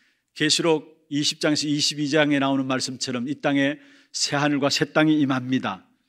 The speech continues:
그 새 하늘과 새 땅이 임하기까지 우리와 함께 하시기 위해서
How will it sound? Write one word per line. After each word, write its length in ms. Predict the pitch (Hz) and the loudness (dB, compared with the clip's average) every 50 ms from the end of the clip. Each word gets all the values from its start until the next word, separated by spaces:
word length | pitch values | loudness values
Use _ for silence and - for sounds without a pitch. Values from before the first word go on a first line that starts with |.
| _ _ _ _ _ _ _ _ _ _ _ _ | _ _ _ _ _ _ _ _ _ _ _ _
그 240 | - - 165 170 170 | -4 0 2 2 2
새 160 | 156 - 170 | 4 4 4
하늘과 260 | 170 165 160 160 160 | 4 4 2 0 -2
새 120 | 147 - 170 | -2 -2 -2
땅이 220 | 170 170 165 165 | 0 0 0 0
임하기까지 920 | 170 156 170 185 175 185 180 - - 156 147 131 - 151 139 113 95 - - - - - - - _ - _ _ | 0 2 2 4 4 2 -2 0 0 2 2 2 2 0 0 0 -2 -6 -14 -20 -20 -20 -20 -20 _ -20 _ _
우리와 320 | 139 151 151 165 156 160 | 2 6 8 8 10 10
함께 440 | - - 214 277 320 294 - - 262 | 8 8 6 6 4 2 4 6 8
하시기 460 | 220 202 214 - - 226 196 220 208 | 8 10 10 8 8 6 6 8 10
위해서 560 | 208 214 214 214 233 226 - 226 240 262 285 | 12 12 12 12 12 12 10 10 10 10 8